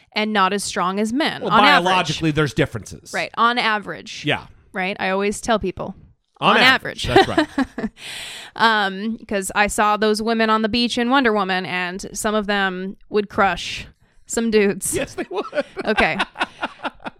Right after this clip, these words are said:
Speaker 1: But there's this phenomenon called stereotype threat, um, where a situation poses a risk to individuals because they are at risk of confirming the negative stereotype about their group.
Speaker 2: Hmm. Give, give me an example.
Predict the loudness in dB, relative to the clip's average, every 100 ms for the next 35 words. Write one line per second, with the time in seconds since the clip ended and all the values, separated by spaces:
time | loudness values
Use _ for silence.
0 | _ 2 2 4 2 4 2 2 2 4
1 | 0 0 4 4 4 2 2 2 -2 0
2 | 2 2 2 0 -4 -6 -6 -8 -8 _
3 | -20 _ _ -2 0 0 -4 -8 -12 -12
4 | -8 0 4 4 4 2 0 -2 0 2
5 | 4 2 2 2 2 2 0 -2 -4 -6
6 | -12 _ -6 2 2 4 2 2 4 2
7 | -2 -4 -2 0 0 -2 0 0 0 -2
8 | -8 -4 -2 -4 -8 -10 -2 0 0 -2
9 | -4 -2 -2 0 -2 -2 -2 -6 -8 -6
10 | -6 -2 -2 0 0 -2 -2 0 0 -4
11 | -4 -4 -2 -2 -2 -6 -2 -4 -4 -10
12 | -8 -10 -10 -14 -20 _ -6 -6 -8 -20
13 | -14 -10 -4 -4 0 0 2 2 2 -4
14 | -4 -16